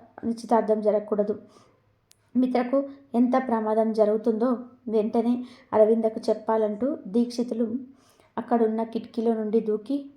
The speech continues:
పారిపోతారు. రౌడీలు లోపల చూసేసరికి బెడ్ మీద దీక్షితులు గారు కనిపించకపోవడంతో, "దీక్షితులు తప్పించుకున్నాడ్రా" అని చెప్పేసి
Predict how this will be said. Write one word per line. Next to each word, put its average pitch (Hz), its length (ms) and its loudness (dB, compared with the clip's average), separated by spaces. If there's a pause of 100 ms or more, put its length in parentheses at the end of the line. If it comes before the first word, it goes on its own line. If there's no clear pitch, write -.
పారిపోతారు. 208 540 -2 (640)
రౌడీలు 240 520 2 (540)
లోపల 247 460 2 (120)
చూసేసరికి 240 720 -2 (160)
బెడ్ 220 240 0
మీద 226 260 0
దీక్షితులు 226 480 -4
గారు 226 160 0
కనిపించకపోవడంతో, 220 1080 -2 (400)
"దీక్షితులు 240 520 -2
తప్పించుకున్నాడ్రా" 226 920 -4
అని 214 120 -2
చెప్పేసి 226 580 -2